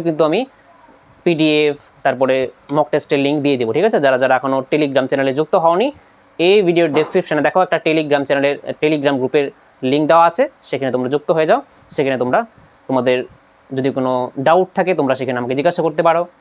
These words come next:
ঠিক আছে? আরও তোমাদের মতো অনেক ছাত্রছাত্রী আছে, তোমাদের বন্ধুবান্ধবী আছে, সেখানে তোমাদের সঙ্গে, সে, তাদের সঙ্গেও তোমাদের ডাউট যা আছে, সেগুলি শেয়ার করতে পারো।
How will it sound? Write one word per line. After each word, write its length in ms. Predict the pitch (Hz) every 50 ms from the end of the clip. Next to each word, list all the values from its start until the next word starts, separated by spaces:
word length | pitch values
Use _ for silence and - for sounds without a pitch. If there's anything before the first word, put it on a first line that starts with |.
| _ _
ঠিক 100 | - 190 220 220
আছে? 100 | 220 233 247 - - - - 156
আরও 120 | 156 165 170 160 -
তোমাদের 260 | 160 156 147 151 147 147
মতো 140 | 143 135 143 147 139
অনেক 120 | 139 147 143 -
ছাত্রছাত্রী 420 | 156 143 160 147 160 127 - 151 143
আছে, 100 | 135 - 156 139
তোমাদের 200 | 131 127 127 127 120
বন্ধুবান্ধবী 460 | 127 127 127 131 131 131 127 131 135 139 139
আছে, 140 | 139 - 208 247 - - - _ _ _ -
সেখানে 200 | - 196 202 196 170
তোমাদের 180 | 165 151 139 135 -
সঙ্গে, 140 | 143 165 233 - - - - - _ _ _ - -
সে, 80 | - - -
তাদের 160 | 156 147 147 -
সঙ্গেও 200 | - 143 147 208 185
তোমাদের 200 | 151 135 131 151 165 - - - - 127 120
ডাউট 200 | 123 131 139 139 127 -
যা 60 | 139 131
আছে, 120 | 135 - 233 226
সেগুলি 180 | - 143 127 151 170
শেয়ার 140 | - 160 135 117
করতে 160 | 120 - - 110
পারো। 140 | 110 107 107